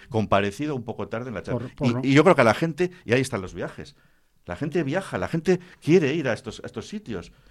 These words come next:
Speaker 1: y, y, y, y le-, y les ilusiona jugar la Champions, que al Atleti se le vea como un grande de Europa. Y luego nos dice que no es nuestra competición y pones al equipo. Yo, como estabais comentando, eh, yo estaba en Newcastle en la, en la Calejira y-, yendo al, al Saint James Stadium,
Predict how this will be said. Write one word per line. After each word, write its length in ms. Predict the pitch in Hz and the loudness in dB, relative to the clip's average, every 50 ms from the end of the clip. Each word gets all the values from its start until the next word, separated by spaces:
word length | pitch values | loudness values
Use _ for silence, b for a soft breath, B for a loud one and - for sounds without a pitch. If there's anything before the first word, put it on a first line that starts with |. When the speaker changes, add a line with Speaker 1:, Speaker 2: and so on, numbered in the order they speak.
| b b | b b
Speaker 1:
y, 120 | 113 117 | -6 -6
y, 220 | 113 - 120 120 - - 120 | -6 -4 -4 -4 -2 -2 -4
y, 140 | 120 - 120 | -2 0 0
y 20 | |
le-, 180 | 110 113 107 117 | 0 0 0 0
y 60 | 123 120 | -2 -2
les 200 | 110 107 - 113 | -2 -2 -2 -4
ilusiona 560 | 104 92 104 - - 170 202 220 175 117 92 | -4 -4 -4 -4 -2 -4 -2 0 0 -2 -2
jugar 240 | - - 98 98 92 | -2 -2 -2 0 0
la 80 | 90 | -2
Champions, 400 | 85 - 170 220 220 - 98 85 B B B B | -4 -2 -4 -4 -2 -4 -6 -6 B B B B
que 60 | - | 0
al 80 | 156 151 | 2 2
Atleti 280 | 147 135 160 151 175 | 2 0 -4 -8 -8
se 100 | 139 147 | -6 -4
le 80 | 143 139 | -2 -2
vea 140 | 175 196 - | -2 -2 -2
como 180 | 143 120 107 | -2 -4 -2
un 60 | 98 | -2
grande 260 | 95 92 92 90 87 82 | -4 -4 -4 -4 -4 -4
de 40 | |
Europa. 380 | 85 87 98 160 - - 82 - B B B B | -4 -4 -4 -4 -4 -6 -8 -10 B B B B
Y 120 | - 101 | -4 -2
luego 180 | 98 101 110 120 | 0 2 2 4
nos 160 | 120 123 123 | 4 4 2
dice 260 | 131 147 143 117 85 | 2 0 -2 -2 -4
que 100 | 85 87 | -4 -4
no 80 | 87 98 | -4 -4
es 60 | 101 | -6
nuestra 200 | 110 110 - 123 | -6 -4 -4 -2
competición 640 | 117 120 117 120 120 120 120 113 - 160 156 101 - B B B | -2 -2 -4 -4 -6 -6 -6 -8 -6 -4 -4 -4 -4 B B B
y 100 | B 101 | B -12
pones 300 | - - 113 117 120 123 | -4 -2 0 0 0 0
al 100 | 131 120 | 2 2
equipo. 380 | 120 117 120 127 - - 117 117 B B B B B | 0 0 -2 -6 -2 -2 -4 -4 B B B B B
Yo, 320 | 95 107 139 139 - - | 0 2 2 2 2 0
como 160 | - 107 98 | -4 -4 -4
estabais 260 | 101 - 131 135 139 | -2 0 0 -2 0
comentando, 680 | 135 139 131 131 127 120 135 135 131 131 135 135 135 135 B B B B B B | -2 -2 -2 -2 -2 0 0 0 0 0 -4 -4 -4 -6 B B B B B B
eh, 420 | - 104 104 104 104 101 87 71 98 | -4 -2 -2 0 -2 -2 -4 -6 -4
yo 100 | 92 123 | -4 -6
estaba 260 | 120 - 139 131 131 | -2 0 2 2 2
en 60 | 120 | 2
Newcastle 420 | 123 123 120 - 135 135 - 104 95 | 0 -2 -2 -2 -2 -2 0 -2 -2
en 40 | |
la, 180 | 90 87 85 85 - | -2 -2 -4 -4 -6
en 100 | 101 92 | -8 -8
la 100 | 87 85 | -8 -6
Calejira 540 | - 95 90 90 - - 131 123 123 110 95 | -6 -6 -6 -6 -6 -6 -4 0 0 0 0
y-, 160 | 87 85 - - | -2 -6 -10 -10
yendo 320 | 98 101 110 110 110 113 | -8 -6 -6 -2 0 0
al, 220 | 107 104 101 101 - | 0 2 0 -2 -4
al 160 | - 98 92 | -4 -6 -4
Saint 200 | - 110 107 107 | -4 -4 -4 -2
James 160 | 117 117 117 | -4 -4 -4
Stadium, 520 | 117 113 - - 131 123 123 143 156 190 | -6 -8 -4 -2 -2 -2 0 -4 -6 -8